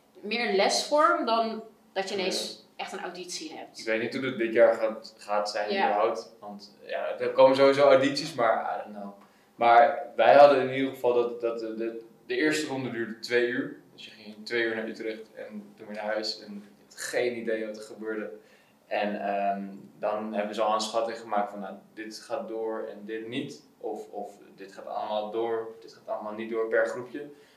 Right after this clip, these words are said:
Speaker 2: En dan de tweede keer, de tweede ronde is volgens mij een hele dag. Als ik het goed heb.
Speaker 1: Anderhalf.
Speaker 2: Half,
Speaker 1: Nou,
Speaker 2: half
Speaker 1: het,
Speaker 2: tot een dag.
Speaker 1: het, het leuke is, die scholen, die veranderen hun audities per jaar. Dus ik weet nog, vorig jaar had ik dan de eerste ronde en dat was echt een hele dag.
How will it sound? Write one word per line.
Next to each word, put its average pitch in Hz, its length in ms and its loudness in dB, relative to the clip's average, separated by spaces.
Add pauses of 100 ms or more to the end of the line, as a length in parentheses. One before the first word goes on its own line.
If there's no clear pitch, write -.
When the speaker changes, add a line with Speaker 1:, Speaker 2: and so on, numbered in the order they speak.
(100)
Speaker 2:
En 113 100 -12
dan 107 140 -2
de 107 140 -6
tweede 117 400 4
keer, 127 460 -2 (120)
de - 80 -12
tweede 123 240 2
ronde 123 220 -4
is 120 80 -8
volgens 120 220 -8
mij 117 160 2
een 120 60 -2
hele 120 280 -6
dag. - 420 0 (440)
Als - 100 -18
ik - 60 -20
het - 100 -20
goed 156 100 -10
heb. - 100 -8
Speaker 1:
Anderhalf. 185 360 6 (140)
Speaker 2:
Half, - 180 -4
Speaker 1:
Nou, 220 140 6
Speaker 2:
half 294 180 6
Speaker 1:
het, - 100 0
Speaker 2:
tot - 60 -4 (100)
een 135 60 -14
dag. - 180 -4 (100)
Speaker 1:
het, - 220 -6
het 190 100 -12
leuke 226 260 -4
is, - 100 -8
die 214 120 -10
scholen, 214 680 -2
die 208 120 -10
veranderen 220 420 -2
hun 202 100 -4
audities 202 420 -4
per 180 220 -4
jaar. 165 420 -2
Dus 196 200 -8
ik - 60 -14
weet 214 120 -4
nog, 202 140 -6
vorig 240 240 -4
jaar 185 140 2
had 185 100 2
ik 185 60 -6
dan 190 100 -6
de 190 100 -12
eerste 196 220 -10
ronde 180 180 -10
en 170 60 -12
dat 185 160 -8
was - 300 -10
echt 190 220 -8
een 185 80 -14
hele 175 220 -14
dag. - 420 -8